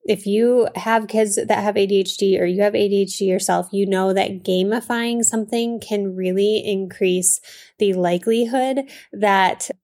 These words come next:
the task associated with the game is going to happen because it's fun and it's a dopamine hit. And so it's something that they may be more likely to follow through on versus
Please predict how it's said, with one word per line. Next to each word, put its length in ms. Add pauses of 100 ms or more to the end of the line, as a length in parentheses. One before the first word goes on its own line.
the 280
task 480
associated 880
with 480
the 80
game 420
is 520
going 260
to 60
happen 520
because 520
it's 180
fun 320
and 160
it's 160
a 60
dopamine 600
hit. 280
And 200
so 260
it's 180
something 400
that 280 (320)
they 220
may 220
be 260
more 380
likely 460
to 180
follow 340
through 340
on 380
versus 580